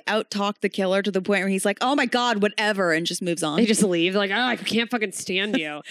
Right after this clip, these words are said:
Speaker 2: I would still be talking with, like, a knife in my stomach. It's like, you know,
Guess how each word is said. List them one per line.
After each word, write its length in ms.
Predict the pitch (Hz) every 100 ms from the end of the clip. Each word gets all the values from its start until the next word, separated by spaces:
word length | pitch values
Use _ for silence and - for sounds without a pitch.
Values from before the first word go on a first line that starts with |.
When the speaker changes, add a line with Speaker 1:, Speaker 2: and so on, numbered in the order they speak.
| - -
Speaker 2:
I 160 | 415 403
would 180 | 359 233
still 180 | - 233
be 120 | 208
talking 300 | 196 180 180
with, 80 | 170
like, 80 | 160
a 60 |
knife 300 | 160 147 147
in 60 | 139
my 120 | -
stomach. 420 | 147 131 135 - -
It's 220 | - 196 220
like, 200 | 208 -
you 140 | - 330
know, 480 | 339 339 339 330